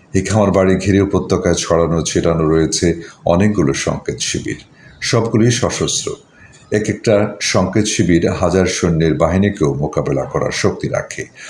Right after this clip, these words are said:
আবার বিপদের সময় উপত্যকা খালি করে পাহাড়ের কোনো গোপন দুর্গম পথে তারা অল্প সময়ের সীমান্তের ওপারে আফগানিস্তানে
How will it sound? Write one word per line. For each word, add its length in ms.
আবার 260
বিপদের 440
সময় 320
উপত্যকা 520
খালি 340
করে 320
পাহাড়ের 380
কোনো 420
গোপন 440
দুর্গম 480
পথে 240
তারা 400
অল্প 260
সময়ের 380
সীমান্তের 540
ওপারে 340
আফগানিস্তানে 640